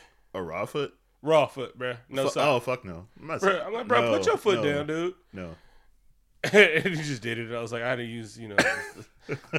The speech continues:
Speaker 2: my whole voice came out. <laughs> Like, it wasn't like, "Sir, could you?"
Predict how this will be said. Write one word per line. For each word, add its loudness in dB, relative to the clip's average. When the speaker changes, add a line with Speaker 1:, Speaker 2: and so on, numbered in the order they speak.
Speaker 2:
my -2
whole 6
voice -2
came -6
out. -4
<laughs> 2
Like, 0
it 8
wasn't 6
like, 6
"Sir, 6
could -2
you?" -4